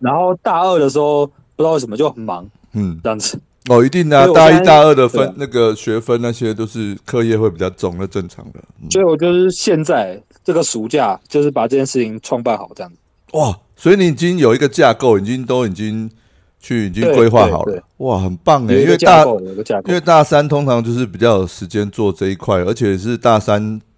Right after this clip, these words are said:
Speaker 2: 大四的不会去做这个，都丢给大三去做。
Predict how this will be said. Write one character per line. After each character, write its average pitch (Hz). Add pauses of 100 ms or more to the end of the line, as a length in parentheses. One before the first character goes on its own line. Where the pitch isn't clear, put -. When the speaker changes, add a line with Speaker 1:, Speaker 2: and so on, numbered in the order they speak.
(200)
Speaker 2:
大 117
四 113
的 98
不 87
会 98
去 98
做 92
这 87
个， 87
都 101
丢 104
给 92
大 90
三 92
去 101
做。 80